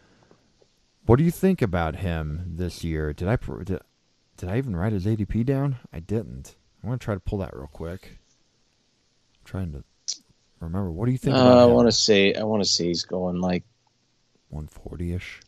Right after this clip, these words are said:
Speaker 1: Or is that, am I off?
Speaker 2: Uh, no, I think it's later than that.
Speaker 1: Yep, one ninety-seven.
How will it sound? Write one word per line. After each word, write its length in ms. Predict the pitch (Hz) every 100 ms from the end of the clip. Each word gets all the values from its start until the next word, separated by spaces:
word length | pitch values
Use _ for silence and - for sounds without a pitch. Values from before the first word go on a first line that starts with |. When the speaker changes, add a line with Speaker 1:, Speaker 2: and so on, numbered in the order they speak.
| _ -
Speaker 1:
Or 140 | - - _ _ _ _ _ _ _ _ _ _
is 60 |
that, 140 | 78 - _ _ _ -
am 100 | 92
I 80 | 80
off? 240 | 73 67 -
Speaker 2:
Uh, 640 | 120 110 107 104 98 98
no, 280 | 95 95 92
I 60 |
think 220 | 90 98 87
it's 180 | -
later 240 | 82 80 80
than 120 | -
that. 280 | 87 90 82
Speaker 1:
Yep, 120 | 117 -
one 180 | 120 127
ninety-seven. 540 | 120 113 87 62